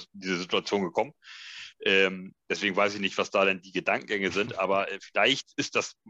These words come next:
ist das ja so, dass dann jemand sagt, ähm, „Ja, äh, komm, dann scheiß mal auf,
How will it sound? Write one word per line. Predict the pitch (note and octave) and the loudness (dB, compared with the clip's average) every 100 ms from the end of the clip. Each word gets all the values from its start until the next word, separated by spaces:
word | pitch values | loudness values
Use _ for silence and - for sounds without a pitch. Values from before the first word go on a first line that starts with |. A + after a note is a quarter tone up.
| _ _ | _ _
ist | - - | -12 -6
das | A#2 | 0
ja | A2 | 0
so, | G2 | 2
dass | G2+ F#2+ | 0 2
dann | G2+ F2+ | 0 -2
jemand | G2 F#2+ F2 | 0 0 0
sagt, | G2 - _ | -4 -4 _
ähm, | G2+ F2 E2 _ - - _ - | -18 -16 -18 _ -20 -20 _ 0
„Ja, | F2+ F#2 | 4 4
äh, | F#2+ G2 F2 E2 | 4 2 2 0
komm, | G#2+ G2 | -2 -2
dann | F2+ F2+ E2+ D#2 | -2 -4 -6 -10
scheiß | - F#2 - | -2 0 2
mal | E2+ | 2
auf, | E2+ E2 - | 2 0 -6